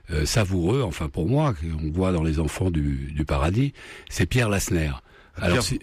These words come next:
Speaker 2: Pierre-François
Speaker 1: si tu
Speaker 2: Lassner, oui,
Speaker 1: Voilà.
Speaker 2: qui avait, j'ai envie de dire que Pierre-François Lassner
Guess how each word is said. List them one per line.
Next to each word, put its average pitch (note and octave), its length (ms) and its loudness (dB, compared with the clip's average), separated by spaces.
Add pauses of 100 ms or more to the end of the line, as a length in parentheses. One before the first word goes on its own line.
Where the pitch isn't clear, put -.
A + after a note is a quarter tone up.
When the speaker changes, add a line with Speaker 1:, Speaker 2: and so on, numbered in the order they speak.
(140)
Speaker 2:
Pierre-François A2+ 500 0
Speaker 1:
si G2 220 -2
tu - 80 -4
Speaker 2:
Lassner, E3 60 2
oui, B2 160 0
Speaker 1:
Voilà. F2+ 140 2
Speaker 2:
qui B2 40 2
avait, A#2 240 0 (320)
j'ai B2+ 140 0
envie A#2+ 160 0
de B2 60 -4
dire D3 140 0
que B2 100 -6
Pierre-François A2+ 500 -2
Lassner G#2+ 340 0